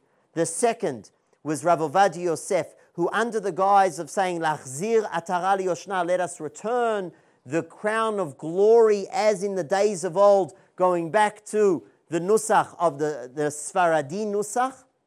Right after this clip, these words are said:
Rav Rabinovich, who said, "Let the Chazan, whoever the Chazan is, let that Chazan decide." And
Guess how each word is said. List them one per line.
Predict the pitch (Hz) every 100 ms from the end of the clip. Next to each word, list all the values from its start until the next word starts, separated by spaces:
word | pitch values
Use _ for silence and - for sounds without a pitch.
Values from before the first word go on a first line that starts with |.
| _ _ _ _ _ _ _
Rav | 147 185
Rabinovich, | 151 180 165 180 220 240 196 - - - _ _
who | -
said, | 180 - 185 147 - _ _
"Let | - 196
the | 196
Chazan, | - 226 233 196
whoever | 165 202 277 254
the | 214
Chazan | - 226 202 208
is, | 196 135
let | 180 220 233
that | 202 208 -
Chazan | - 196 185 175 156
decide." | 147 - 190 214 240 269 - _ _ _ _ _ -
And | 175 175 156